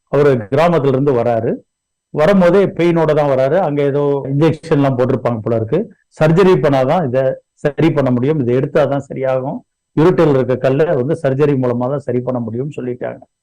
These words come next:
இவரு சர்ஜரி பயந்துட்டு, ரூபாவும் செலவாகுங்கிறத பயந்துட்டு, இவர் வந்து வேற ஒருத்தர் மூலமாக என்னை பார்க்க வந்திருக்காரு.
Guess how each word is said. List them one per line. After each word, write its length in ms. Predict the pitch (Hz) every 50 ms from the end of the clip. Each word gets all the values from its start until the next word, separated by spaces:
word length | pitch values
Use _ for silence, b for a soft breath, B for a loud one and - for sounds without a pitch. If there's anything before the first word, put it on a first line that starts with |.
| _ _ _ _ _ _ _ _
இவரு 440 | - - - 143 139 151 143 147 147 139 -
சர்ஜரி 360 | 151 151 156 175 180 175 175 170 127 143
பயந்துட்டு, 480 | 139 143 143 139 139 - - 139 170 247 - _ _ _ _ _ _ -
ரூபாவும் 400 | 151 180 160 160 147 147 151 143 -
செலவாகுங்கிறத 720 | 139 139 135 139 131 120 131 127 127 127 123 117 117 117 107
பயந்துட்டு, 580 | 110 117 110 120 110 120 123 120 - - 151 220 - - _ _ _ _ _ _ _ _
இவர் 260 | - 147 147 151 147
வந்து 420 | 139 127 131 147 175 233 226 233 - _ _ _ _
வேற 380 | - 123 135 156 170 240 - 147
ஒருத்தர் 300 | 139 139 - 135 120 127
மூலமாக 640 | 131 139 135 131 127 120 - 170 160 131 120 - _
என்னை 180 | - 120 120
பார்க்க 300 | 107 113 120 120 110 120
வந்திருக்காரு. 420 | 110 107 107 104 - - - 104